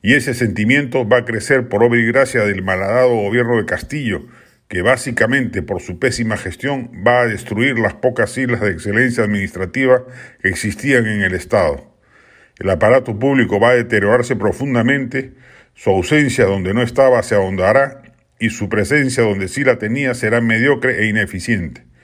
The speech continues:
La población, el dos mil veintiséis, u ojalá antes,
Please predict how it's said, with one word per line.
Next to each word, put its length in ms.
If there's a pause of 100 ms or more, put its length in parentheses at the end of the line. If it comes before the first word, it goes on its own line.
(380)
La 180
población, 680
el 140
dos 180
mil 100
veintiséis, 680 (260)
u 240
ojalá 680
antes, 560